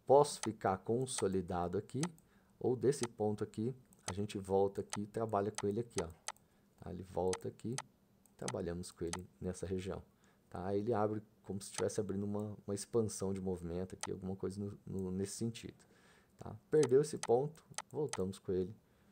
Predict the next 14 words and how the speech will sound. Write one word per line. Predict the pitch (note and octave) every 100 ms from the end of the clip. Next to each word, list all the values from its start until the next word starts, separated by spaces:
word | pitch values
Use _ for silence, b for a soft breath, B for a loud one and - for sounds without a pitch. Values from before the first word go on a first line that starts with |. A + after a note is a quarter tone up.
| b b b _
aqui | - - -
abaixo | F#2+ F#2 F2 -
aqui. | - E2 D#2+ _ b b b b b _ _ _ _ _ -
Praticamente | A2+ - A2 G2 G#2 G2+
isso | - G#2+
aí, | F2+ G2 D3 _ _ -
tá? | F#2
Que | G2+ F2
a |
gente | F2 -
vai | E2+ D#2+
ter | - F2 E2+ - _ _ _
pro | - F#2+
dólar. | F2+ F2 G#2 B2+